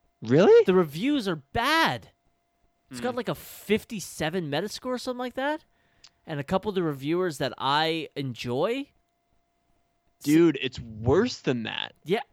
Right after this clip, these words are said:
Speaker 2: is it in the forties?
Speaker 1: It's in the thirties. Thirty-eight.
Speaker 2: Fuck. See? And now I have to watch it.
Speaker 1: That's amazing.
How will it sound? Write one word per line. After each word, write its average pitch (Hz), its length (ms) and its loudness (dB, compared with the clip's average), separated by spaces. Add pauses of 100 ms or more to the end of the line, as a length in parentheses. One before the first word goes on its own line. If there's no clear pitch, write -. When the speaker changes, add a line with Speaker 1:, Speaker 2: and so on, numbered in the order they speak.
(120)
Speaker 2:
is 180 140 2
it 226 100 -4
in 202 60 -6
the 170 80 0
forties? 247 640 -2 (320)
Speaker 1:
It's 254 180 -4
in 311 120 -2
the 277 100 4
thirties. 294 1200 2 (500)
Thirty-eight. 311 920 0 (760)
Speaker 2:
Fuck. - 460 -10
See? 294 460 0
And 185 100 0
now 190 140 6
I 247 60 6
have 254 120 -4
to 185 80 -4
watch 175 320 -2
it. 95 140 -12 (1160)
Speaker 1:
That's 185 220 -8
amazing. 214 880 0